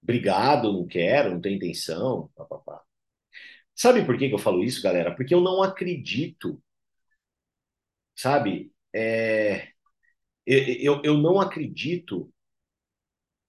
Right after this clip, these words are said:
que todo mundo é pro negócio, sabe? Eu não acredito. Esse negócio é pra todo mundo, mas não é todo mundo que é pro negócio.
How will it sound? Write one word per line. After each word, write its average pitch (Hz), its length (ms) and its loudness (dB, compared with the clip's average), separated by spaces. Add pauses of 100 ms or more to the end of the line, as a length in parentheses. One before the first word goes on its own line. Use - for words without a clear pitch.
(540)
que 165 140 -10
todo 185 340 0
mundo 160 300 0
é 160 100 2
pro 165 120 -4
negócio, 123 640 -2
sabe? 123 300 -2 (640)
Eu 120 100 -4
não 147 80 2
acredito. 160 640 -4 (340)
Esse 139 240 2
negócio 165 400 4
é 185 40 -2
pra 175 120 -4
todo 180 220 2
mundo, 160 200 0
mas 135 160 2
não 151 140 0
é 156 40 -2
todo 156 260 -2
mundo 151 200 -4
que 156 80 -6
é - 20 -2
pro 151 160 -6
negócio. 135 520 -4